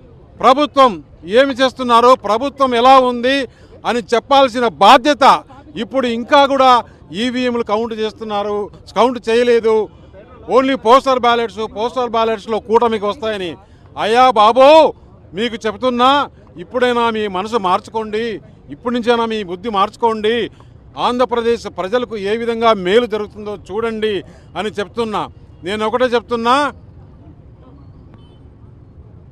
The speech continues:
పవన్ కళ్యాణ్ కన్నా, జనసేన కన్నా జగన్మోహన్ రెడ్డికి ఎక్కువ సీట్లు రావు అని చెప్తున్నా. నేను ముందు నుంచి చెప్తున్నా,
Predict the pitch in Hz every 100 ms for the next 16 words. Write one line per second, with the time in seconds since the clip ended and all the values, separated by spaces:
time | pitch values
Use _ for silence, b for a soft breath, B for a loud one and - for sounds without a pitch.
0 | - 185 247 277 269 247 254 254 240 233
1 | 220 226 233 185 131 - - - - -
2 | - - - - - - - - - -
3 | - - 247 269 262 262 262 240 240 240
4 | 214 127 - - - - - - - -
5 | - 180 208 208 196 196 185 175 175 160
6 | 160 151 196 180 135 185 175 175 156 165
7 | 180 180 170 156 147 131 135 113 95 -
8 | - - - - - - - - - 190
9 | 190 196 226 240 240 226 202 226 202 160